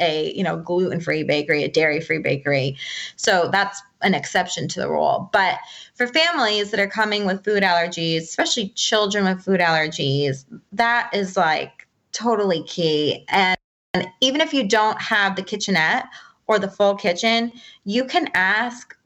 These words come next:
the, the regular rooms will have a mini fridge. So you can stock that up as much as you possibly can. Um, and then that you can ask for an additional mini fridge. And as long as they have the supply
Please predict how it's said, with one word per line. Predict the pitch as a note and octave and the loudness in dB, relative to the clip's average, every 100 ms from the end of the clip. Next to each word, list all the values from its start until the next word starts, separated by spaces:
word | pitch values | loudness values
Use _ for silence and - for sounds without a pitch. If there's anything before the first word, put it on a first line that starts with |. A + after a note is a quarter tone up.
| _ | _
the, | - A3 A#3+ G3 | 0 2 2 0
the | A#3 A#3+ - - | 0 0 -2 -8
regular | G#3+ C#4 D4+ D#4+ | 0 0 2 0
rooms | C4+ A#3+ A3+ G#3+ | 2 0 0 -2
will | G#3+ | -2
have | G#3 G#3 G3 F#3 F#3 | 0 0 2 2 2
a | G3 | 2
mini | G3 F3+ | 2 2
fridge. | - E2 - | 0 -2 -2
So | - | -4
you | F#3 A3 | -4 -2
can | A#3 D#4+ | -2 -4
stock | - - G3+ G3 - | -4 0 0 0 0
that | F3+ | 2
up | E3+ E3 E3 - - | 4 2 -2 -12 -4
as | F#3+ F3+ | -4 0
much | F#3 F3+ | -2 0
as | F3+ E3+ | -4 -6
you | E3 | -2
possibly | F3 D#3 E3 D#3 D3 | 0 -2 -4 -6 -4
can. | - E3 C#3 F#3 - - - - | 0 0 0 -2 -10 -14 -16 -4
Um, | G#3+ G3 F#3+ F3+ | 0 2 2 2
and | A3 G#3+ | 0 2
then | A3+ A3+ | 2 2
that | A3 A3 | 0 0
you | G#3+ A#3+ | -2 -2
can | B3+ A#3+ | -2 -2
ask | D#3 A3 A#3+ | -2 -2 -2
for | - | -4
an | F#3+ | -2
additional | - F#3 F#3+ - F3 D#3+ - - | -2 0 -2 -2 -2 -2 -2 -4
mini | F3+ G3 | 0 0
fridge. | E3 - B1 - - | 0 -2 -2 -2 -2
And | F#3+ | 2
as | F3+ F3+ | 2 4
long | A3 A3+ A3 | 2 4 2
as | |
they | G3 | 0
have | F#3 G3 F#3 | 0 2 -2
the | F#3 | -4
supply | - F#3+ - F#3 F#3+ D#3+ D3 - | -8 -10 0 2 4 2 0 -4